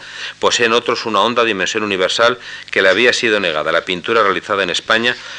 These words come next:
desde los aciagos días en que Goya tuvo que expatriarse por propia voluntad, buscando en la encogedora tierra de Francia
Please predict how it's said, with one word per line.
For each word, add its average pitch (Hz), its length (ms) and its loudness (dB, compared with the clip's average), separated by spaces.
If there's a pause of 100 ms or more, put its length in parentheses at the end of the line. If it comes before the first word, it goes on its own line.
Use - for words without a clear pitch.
(120)
desde 92 260 0
los 85 120 0
aciagos 120 540 0
días 113 360 0
en 98 140 -4
que 90 140 -2
Goya 113 300 2
tuvo 120 260 -2
que 95 80 -4
expatriarse 104 640 0
por 87 180 -2
propia 98 300 -2
voluntad, 90 480 -2 (440)
buscando 95 500 -2
en 85 60 -2
la 82 60 0
encogedora 90 540 -2
tierra 113 240 0
de 87 120 0
Francia 87 440 -2